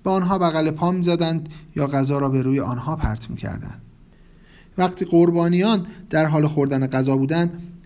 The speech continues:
آنها را از پشت روی میز می-، فشار می‌دادند. سپس در رختکن قبل از کلاس ورزش،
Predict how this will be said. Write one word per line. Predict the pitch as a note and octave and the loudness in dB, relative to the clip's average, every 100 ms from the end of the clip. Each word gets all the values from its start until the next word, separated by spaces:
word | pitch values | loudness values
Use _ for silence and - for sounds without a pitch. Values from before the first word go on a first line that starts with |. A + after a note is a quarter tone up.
| - | 0
آنها | E3+ E3+ G#3+ | 2 2 2
را | G#3+ | 0
از | G3 - | 0 2
پشت | - - F#3+ | 0 2 2
روی | F3 | 2
میز | E3 D3+ C#3+ | 2 -2 -2
می-، | A#2+ G#2 - C#3 C#3+ - | -4 -4 -4 -4 -4 -8
فشار | - C3+ E3 D#3+ A#2+ | -4 -2 2 2 2
می‌دادند. | G#2 G2 G2+ G2+ - - - | -2 -6 -8 -10 -12 -20 -18
سپس | - G3+ G#3+ G3+ | -2 2 2 0
در | F3+ E3 | 0 0
رختکن | E3 D#3 G3 G#3 | 0 -2 -2 0
قبل | G3+ E3+ D3 | 0 -2 -4
از | C#3+ | -2
کلاس | D3+ D3 E3 C3+ | -2 0 -2 -2
ورزش، | B2+ B2 F3 F#3+ | -2 -2 -2 -4